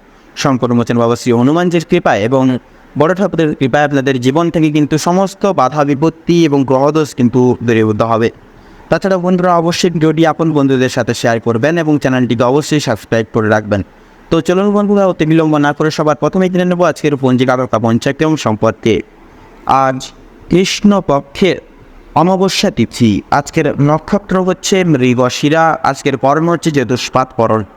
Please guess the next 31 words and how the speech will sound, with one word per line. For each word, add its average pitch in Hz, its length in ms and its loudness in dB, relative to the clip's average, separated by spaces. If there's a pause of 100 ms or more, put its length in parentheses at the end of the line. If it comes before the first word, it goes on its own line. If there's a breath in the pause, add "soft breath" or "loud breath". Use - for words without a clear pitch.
(320)
আজকের 151 320 -2
যোগ 160 260 2
হচ্ছে 175 300 -2
গণ্ডযোগ 127 580 0
এবং 147 340 2
আগামী 151 340 0
সময়কালে 135 460 0
কিন্তু 120 260 0
বৃদ্ধি 127 360 -2
যোগ 135 220 0
শুরু 151 260 -2
হবে। 151 240 0 (580)
আজকের 170 400 0 (340)
বার 165 300 2
হচ্ছে 190 260 -2
বুধবার। 120 480 0 (260)
তো 165 140 -2
মূলত 175 280 0
এবারে 190 260 2
জানবো 180 240 0
আজকের 175 260 -2
সূর্য 156 280 -2 (140)
গণনা 143 320 2
এবং 151 220 0
চন্দ্র 131 340 0
গণনা 123 340 2
সম্পর্কে। 107 640 -2
তো - 140 -4
আজকের 156 340 -2
দিন 196 160 0
এবং 185 160 0